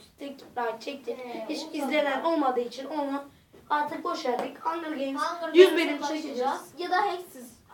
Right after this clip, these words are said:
Speaker 2: Hunger Games bittikten sonra kesinlikle Hack'siz gelecek. Eğer talepleriniz
Speaker 1: Aslında,
Speaker 2: olursa Hunger Games
Speaker 1: aslında
Speaker 2: devam
Speaker 1: bittik.
Speaker 2: edecek. Yüzden
Speaker 1: Bittik. En son üçüncü olduğu için.
Speaker 2: Bak, bir dakika arkadaşlar, bir de, e, Hunger Games eğer yüz bölüm bittikten sonra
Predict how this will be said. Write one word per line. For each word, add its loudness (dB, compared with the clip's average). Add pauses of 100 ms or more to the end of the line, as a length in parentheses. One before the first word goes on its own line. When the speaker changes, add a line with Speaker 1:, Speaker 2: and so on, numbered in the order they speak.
(100)
Speaker 2:
Hunger -4
Games -12
bittikten -12
sonra -12
kesinlikle -8
Hack'siz -12
gelecek. -8 (380)
Eğer 10 (300)
talepleriniz 4
Speaker 1:
Aslında, 4
Speaker 2:
olursa 0
Hunger 2
Games -4
Speaker 1:
aslında 2
Speaker 2:
devam 8
Speaker 1:
bittik. 0
Speaker 2:
edecek. -4
Yüzden 6
Speaker 1:
Bittik. -2 (180)
En 0
son -2 (120)
üçüncü -8
olduğu 0
için. -10
Speaker 2:
Bak, 2 (240)
bir -2
dakika 2
arkadaşlar, -4
bir -12
de, -6 (320)
e, -8
Hunger -2
Games -4 (120)
eğer -2
yüz -2
bölüm -8
bittikten -4
sonra -6